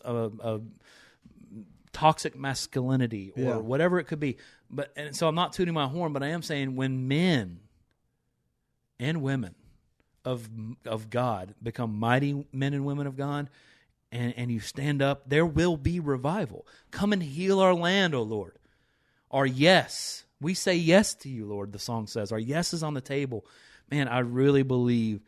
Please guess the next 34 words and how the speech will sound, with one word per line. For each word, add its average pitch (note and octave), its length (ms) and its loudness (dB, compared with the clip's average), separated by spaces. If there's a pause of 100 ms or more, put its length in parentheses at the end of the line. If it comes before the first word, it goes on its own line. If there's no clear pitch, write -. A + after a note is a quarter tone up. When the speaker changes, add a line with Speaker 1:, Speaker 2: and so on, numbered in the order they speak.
(500)
Speaker 1:
um, G#2+ 360 -8
not C3+ 280 0
only D#3+ 260 2
will, C#3+ 180 2
s-, - 360 -6
will, C3 340 -6
will C3 140 0
we C3+ 80 4
be B2+ 160 0
pushing - 680 0
back C3 320 -4
against C3 340 -6
sin, D#3+ 580 2 (600)
which - 220 -4
causes C3+ 400 0
what? A#2+ 340 -2 (180)
Death F3 520 2
and C3 140 -6
decay. F3 580 2 (640)
But C3+ 140 -6
man, D#3+ 200 0
it, D3+ 200 0 (140)
it, D3+ 200 -6
it's C#3+ 320 -6
out F3+ 140 -4
of C3 160 -4
love. C#3+ 460 2
It's C3 120 -4
because, D3+ 400 -4 (220)
hey, D#3+ 300 -2 (260)
if C#3+ 300 -4
God E3 480 2
says F3 460 2
it, - 280 -2